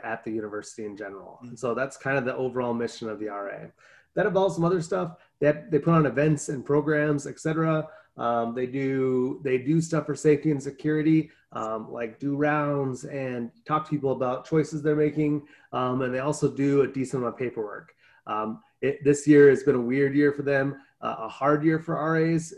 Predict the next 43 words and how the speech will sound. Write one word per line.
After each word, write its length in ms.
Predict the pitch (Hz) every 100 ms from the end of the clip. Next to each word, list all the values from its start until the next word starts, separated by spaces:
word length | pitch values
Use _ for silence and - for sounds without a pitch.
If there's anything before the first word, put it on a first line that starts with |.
| -
If 140 | 165
you 280 | 131 135 139
ask 340 | 151 143 -
your 180 | 143 147
R 200 | 143 147
A, 160 | 151 147
they'll 160 | 135
talk 260 | - 131 147
about 180 | 143 147
it 100 | 147
some, 360 | 151 151 147 - _ -
um, 240 | 113 110
because 380 | 113 135 120 107 - -
they're 120 | 123
spending 260 | - 127 120
a 20 |
lot 140 | 131
of 80 | 131
time 220 | 143 127
talking 320 | 117 127 143 131
about 340 | 120 117 -
covid 360 | - 131 131 131
safety 360 | 131 131 -
stuff, 360 | 160 - 170 165 _ _ _ -
um, 260 | 110 110
which 120 | 131 -
probably 280 | 139 135
makes 220 | 131 127 -
them 240 | 127 117
lean 280 | 127 139 127
more 300 | 123 131 131
on 160 | 131
some 160 | 117 135
of 100 | 123
that 200 | 127 113
business 320 | 131 135 127
stuff 260 | - 127 -
than 80 | 120
we 80 |
like, 340 | 123 147 147 147
but 140 | 120
it 80 | 110
is, 260 | 113 104